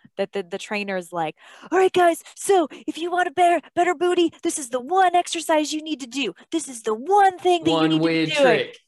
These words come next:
Speaker 1: And I'm just like, already, I'm just like, "All right, what is this? Like, what's, what's the one weird trick?" Uh, and I know
Speaker 2: <laughs>
Speaker 1: one of them was, um, it was like,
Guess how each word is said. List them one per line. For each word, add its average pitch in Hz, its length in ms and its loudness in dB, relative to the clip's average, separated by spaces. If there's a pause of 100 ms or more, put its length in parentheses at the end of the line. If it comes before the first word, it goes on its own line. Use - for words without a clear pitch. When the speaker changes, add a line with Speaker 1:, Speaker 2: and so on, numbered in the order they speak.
(200)
Speaker 1:
And 247 80 0
I'm 247 180 0
just 233 160 -14
like, 214 220 0 (120)
already, 233 440 2
I'm 190 100 -4
just 196 180 -12
like, 185 200 -10
"All 214 140 -4
right, 170 320 -8
what 165 180 -6
is 139 180 -14
this? 143 260 -16 (160)
Like, 180 260 -16
what's, 220 400 -6
what's 233 220 -6
the 233 100 -2
one 202 380 -4
weird 180 320 -8
trick?" - 640 -12
Uh, 165 400 0
and 202 100 -4
I 208 120 -2
know 208 140 -4
Speaker 2:
<laughs> 202 160 -6
Speaker 1:
one 226 100 -2
of 202 160 -4
them 180 440 -2 (240)
was, 180 720 -6 (120)
um, 160 440 -4
it - 80 -18
was - 140 -20
like, - 80 -20